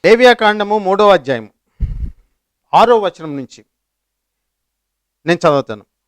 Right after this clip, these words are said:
"యెహోవాకు సమాధాన బలిగా ఒకడు అర్పించినది గొర్రె మేకల్లోనిదైన ఎడల, అది మగదే గాని ఆడదే గాని నిర్దోషమైన దాన్ని తీసుకుని రావాలను. అతడు అర్పించు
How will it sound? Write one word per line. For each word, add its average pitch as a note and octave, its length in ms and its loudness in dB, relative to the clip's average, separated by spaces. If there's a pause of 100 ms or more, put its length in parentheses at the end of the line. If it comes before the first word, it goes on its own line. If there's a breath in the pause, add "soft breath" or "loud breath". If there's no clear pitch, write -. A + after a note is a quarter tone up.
(180)
"యెహోవాకు A3+ 440 6
సమాధాన G#3+ 480 2
బలిగా G3 320 0
ఒకడు F3+ 260 0
అర్పించినది F#3 800 -4
గొర్రె F3 260 0
మేకల్లోనిదైన F#3 760 -2
ఎడల, E3 500 -2
అది D3+ 120 -6
మగదే F3 380 -2
గాని F#3 280 -2
ఆడదే F3 340 0
గాని F3 240 -6
నిర్దోషమైన E3+ 600 -10
దాన్ని D3+ 220 -4
తీసుకుని D#3+ 360 -14
రావాలను. D3+ 340 -4 (100)
అతడు D3+ 240 -4
అర్పించు E3+ 720 -6